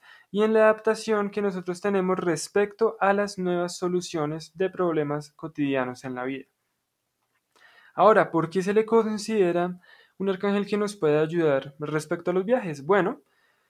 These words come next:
esto es debido, como tal, voy a contar una historia bien interesante. A él se le considera el patrono de los viajeros por haber guiado a Tobías. Esto, pues, son historias bíblicas.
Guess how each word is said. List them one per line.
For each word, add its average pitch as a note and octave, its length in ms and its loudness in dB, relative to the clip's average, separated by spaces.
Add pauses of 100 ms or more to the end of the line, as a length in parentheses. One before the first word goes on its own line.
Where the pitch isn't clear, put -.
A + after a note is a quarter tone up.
(340)
esto A3 420 -2 (220)
es F3 240 -2
debido, G3+ 500 2 (500)
como F#3 280 0
tal, E3+ 400 2 (800)
voy A3 100 2
a C4 60 2
contar F#3+ 300 4
una D#3+ 120 0
historia E3 320 -2
bien D#3+ 140 0
interesante. D3 600 -4
A C#3+ 120 8
él F3+ 80 2
se B3 100 0
le B3+ 100 2
considera A#3+ 380 2
el F3 100 0
patrono E3+ 600 2
de E3+ 60 2
los F3+ 140 2
viajeros E3+ 480 2
por E3+ 200 2
haber C#3 200 4
guiado C#3+ 300 4
a C#3+ 80 2
Tobías. D#3+ 640 0 (480)
Esto, F3+ 360 0
pues, A3 340 0
son C#3 200 -4
historias C#3+ 440 -2
bíblicas. C#3+ 600 -4